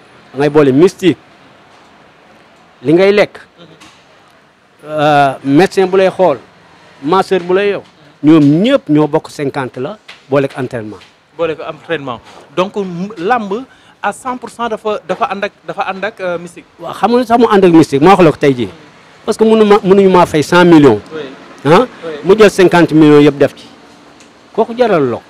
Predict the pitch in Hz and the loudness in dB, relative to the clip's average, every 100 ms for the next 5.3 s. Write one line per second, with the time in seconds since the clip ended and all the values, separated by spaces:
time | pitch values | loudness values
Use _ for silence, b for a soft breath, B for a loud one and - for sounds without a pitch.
0 | _ _ _ _ _ _ _ _ _ 123 | _ _ _ _ _ _ _ _ _ -6
1 | 156 277 403 _ _ _ _ _ _ _ | -4 -4 -8 _ _ _ _ _ _ _
2 | _ _ - 180 208 160 143 180 254 226 | _ _ 2 2 2 0 0 0 0 -2
3 | 208 311 - 139 151 143 156 170 202 139 | -2 -6 -8 -4 -2 2 4 2 2 2
4 | 156 156 151 151 - b 139 135 190 196 | 2 2 2 2 -2 b -6 -2 2 2
5 | 170 151 120 | 2 -2 -6